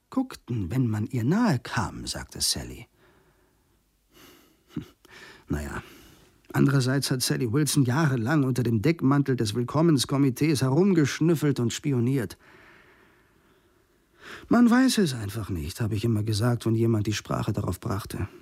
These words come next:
„Wer kann das wissen? Wenn er wenigstens arbeiten würde.“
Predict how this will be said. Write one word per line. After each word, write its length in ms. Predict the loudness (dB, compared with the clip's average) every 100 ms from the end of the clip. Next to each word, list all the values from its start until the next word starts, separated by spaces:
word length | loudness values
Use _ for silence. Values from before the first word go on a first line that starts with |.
| -2
„Wer 100 | 0
kann 180 | 4 4
das 200 | 4 2
wissen? 440 | 0 0 0 -2 -4 _ _ -20 _ _ _ _ _ _ _
Wenn 140 | -4 -2
er 120 | 2
wenigstens 400 | 2 2 2 0
arbeiten 640 | 0 0 0 -2 -4 -6
würde.“ 340 | -8 -12 -18